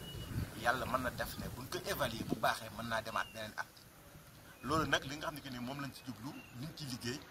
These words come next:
mooy xale yooyu dañ leen jox saak, saak boo xam ne que ni lu mu gàtt gàtt dana am ay juróom-ñetti livre téere yoo xam ne mi ngi ci biir, yoo xam ne que ay liifantu lay doon, dañu mën a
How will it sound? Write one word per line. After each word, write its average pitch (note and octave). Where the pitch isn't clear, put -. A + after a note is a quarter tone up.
mooy B2
xale E3+
yooyu A#2+
dañ C#3
leen C3
jox A2+
saak, F#2
saak B2
boo G#2+
xam A#2+
ne G#2+
que G#2
ni G2+
lu A#2
mu B2+
gàtt A#2+
gàtt -
dana A2
am A2
ay -
juróom-ñetti D3+
livre A#2
téere C3
yoo B2
xam A#2
ne A2+
mi A#2+
ngi A#2
ci -
biir, C3
yoo A2+
xam A#2
ne G#2
que A#2
ay A#2
liifantu B2
lay G2+
doon, F2+
dañu A#2
mën A#2
a A#2